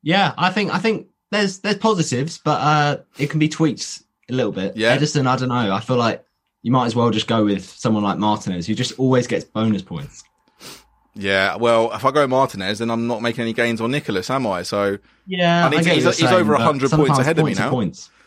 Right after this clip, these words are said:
Speaker 2: Oh, nah, nah, it's, I, I've got to try. I've got to try and beat him. So that's why I've got to go something, something different. That's why I went for Son. So I'm hoping second game, Son pops up.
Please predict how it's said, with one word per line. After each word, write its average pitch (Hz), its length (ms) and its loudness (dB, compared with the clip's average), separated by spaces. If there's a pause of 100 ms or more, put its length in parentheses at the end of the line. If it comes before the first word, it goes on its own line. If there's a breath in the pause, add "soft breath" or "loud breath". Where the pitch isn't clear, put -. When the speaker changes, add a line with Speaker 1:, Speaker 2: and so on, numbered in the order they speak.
(260 soft breath)
Speaker 2:
Oh, 90 220 0
nah, 90 280 2
nah, 85 260 -2
it's, - 340 -4
I, 85 60 -6
I've 92 60 -10 (180)
got 107 100 2
to 76 60 -6
try. 90 340 0
I've 87 60 -8
got - 100 -2
to - 100 -6
try 92 140 -2
and 85 80 -6
beat 92 200 -4
him. 85 140 -6
So 92 120 -2
that's 98 180 2
why 113 60 2
I've 101 60 -2
got 98 60 -4
to 95 80 -2
go 90 40 -2
something, - 340 -8
something 90 300 -6
different. 98 500 -4 (200 loud breath)
That's - 120 -2
why 156 60 2
I - 20 4
went 131 100 0
for 131 60 -4
Son. 131 360 -2
So 127 80 -4
I'm 120 80 -6
hoping 156 520 0
second 160 300 -2
game, 156 300 0 (480)
Son 156 260 -4
pops - 280 -6
up. 160 240 -2